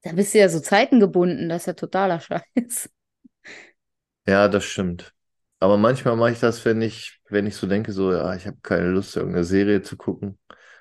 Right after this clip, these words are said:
Speaker 2: Oder ich hab auch grad keine Serie oder so, dann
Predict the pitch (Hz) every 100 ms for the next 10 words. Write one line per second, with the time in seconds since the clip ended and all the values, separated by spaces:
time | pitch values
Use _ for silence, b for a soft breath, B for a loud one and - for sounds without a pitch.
0 | _ 87 87 - 110 71 - - 90 92
1 | - 98 95 87 92 92 95 87 87 85
2 | 82 90 82 82 80 80